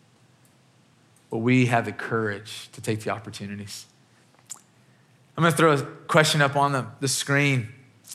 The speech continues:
and I'd love for you to take a few minutes and with the people around you to discuss this question. So here's a question. What keeps you from taking the opportunities that God puts in front of you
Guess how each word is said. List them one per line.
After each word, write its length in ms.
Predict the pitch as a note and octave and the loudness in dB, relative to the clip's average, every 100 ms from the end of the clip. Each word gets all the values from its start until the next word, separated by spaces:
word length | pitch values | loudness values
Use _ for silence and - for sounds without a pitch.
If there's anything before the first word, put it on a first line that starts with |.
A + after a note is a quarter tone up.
| - | -6
and 100 | C#3+ | -2
I'd 60 | C3+ | 2
love 240 | C3 D#3 | 4 4
for 160 | D#3 D#3 | 4 0
you 340 | A#2 B2+ D3+ - - - | 0 0 -2 -6 -12 -6
to 80 | |
take 240 | C3+ D#3 D#3+ | 0 2 2
a 60 | |
few 160 | D3+ D#3+ | -2 -2
minutes 500 | C3 D3 D3 - - | -2 -2 -4 -8 -12
and 220 | C3+ C3 C3+ | -6 -2 0
with 140 | D3 | 2
the 60 | C#3 | 2
people 340 | D3 D3+ F#3 | 2 2 2
around 320 | B2+ A#2 B2 | 2 0 -2
you 60 | C3+ | -4
to 120 | C#3 | -2
discuss 480 | C3+ - A#2+ A#2+ - | -2 -2 -2 -2 -4
this 180 | B2 - | -8 -8
question. 460 | B2+ B2 - A2 - _ _ _ _ _ _ _ _ _ _ - | -8 -8 -10 -16 -20 _ _ _ _ _ _ _ _ _ _ -2
So 100 | D3 | 2
here's 160 | F#3 | 4
a 40 | G#3 | 4
question. 420 | E3 C#3 - G#2 B2+ | 2 0 -2 -6 0
What 280 | F3+ - | 0 0
keeps 400 | - F#3+ C#3+ - | 0 0 0 -4
you 220 | A#2 C#3 E3+ _ _ _ _ | -4 -6 -8 _ _ _ _
from 180 | - C3 | -6 0
taking 380 | D3+ D#3+ F3+ F#3 | 2 2 2 2
the 140 | E3 | 6
opportunities 800 | D#3 D#3 E3 C#3+ A#2+ A2+ B2+ C3 | 6 6 0 -2 -4 -4 -4 -2
that 160 | A2 A2+ | -2 2
God 280 | A#2+ C#3 | 4 4
puts 200 | C3+ C#3 | 2 -2
in 80 | D3+ | -2
front 200 | C#3+ A2+ | -4 -4
of 120 | G#2 | -6
you 80 | G#2 | -10